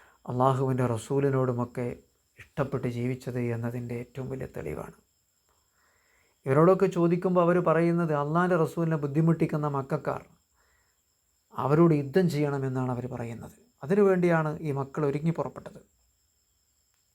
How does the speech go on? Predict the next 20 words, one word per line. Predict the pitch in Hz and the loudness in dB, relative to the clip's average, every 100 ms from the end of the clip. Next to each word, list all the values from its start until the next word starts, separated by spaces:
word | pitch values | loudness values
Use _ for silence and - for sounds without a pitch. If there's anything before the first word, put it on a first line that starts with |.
| _ _ _ _ _ _ _ _ _ _ _ _ _ _ - | _ _ _ _ _ _ _ _ _ _ _ _ _ _ -4
ആ | 147 | 2
കാര്യം | 151 151 151 | 4 6 4
അവിടെ | 143 | 2
നിൽക്കട്ടെ. | 143 143 127 - _ _ _ _ _ _ - | 0 -4 -8 -12 _ _ _ _ _ _ -12
പിന്നീട് | 180 214 190 160 | -4 2 4 4
എന്ത് | 143 | 2
ചെയ്തു | 139 139 | 2 2
അള്ളാഹുവിൻ്റെ | 131 131 123 135 131 | 4 0 0 -2 -2
റസൂൽ? | 123 135 131 143 - _ _ _ _ _ _ _ _ _ - | -2 -6 -8 -10 -20 _ _ _ _ _ _ _ _ _ 0
അവിടെ | 139 139 | 6 6
വെച്ചിട്ട് | 135 135 135 147 175 185 _ _ _ _ _ 170 - | 6 2 -4 -4 -6 -8 _ _ _ _ _ -20 -10
സൈന്യത്തെ | - 139 147 156 160 156 139 - - _ _ _ _ _ 160 _ _ _ _ _ - | -2 0 2 4 4 2 -4 -6 -10 _ _ _ _ _ _ _ _ _ _ _ -4
ഒരു | 151 139 139 139 | 0 2 0 -2
പട്ടാളത്തിൻ്റെയൊക്കെ | 143 139 156 156 156 156 156 | -4 2 4 4 2 0 0
ഒരു | 156 156 | 0 0
ക്രമീകരണ | 156 156 160 156 156 | 0 2 4 4 4
പ്രകാരം | 156 156 147 151 160 - - - - - | 2 0 0 0 -2 -8 -20 -20 -12 -2
ഒരു | 165 | 0
ക്രമീകരണം | - 160 180 170 147 131 | 2 2 4 4 4 0
വരുത്തുകയാണ്. | 123 - 120 - - | -6 -6 -8 -10 -14